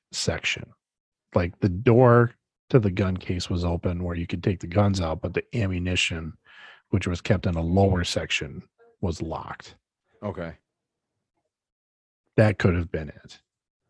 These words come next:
Speaker 1: 'Cause I, I don't ever remember us having access to both. Well, I don't ever remember us having access to ammo or shotgun shells or anything like that.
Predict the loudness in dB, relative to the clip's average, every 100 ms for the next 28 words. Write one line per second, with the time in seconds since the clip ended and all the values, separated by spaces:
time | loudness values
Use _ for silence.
0 | _ _ _ _ _ 4 6 6 4 2
1 | 4 4 4 2 0 0 -2 -4 -4 -4
2 | -4 0 0 2 0 -2 -4 -4 -6 -6
3 | -4 -4 -4 -2 -2 -2 -4 -6 -14 -20
4 | _ _ 6 8 8 8 8 6 6 4
5 | 2 0 -2 -4 -6 -6 -6 -8 -6 -8
6 | -8 -10 -12 -20 _ _ -4 0 0 0
7 | -4 -4 -4 -4 -8 -10 -12 -14 -14 -18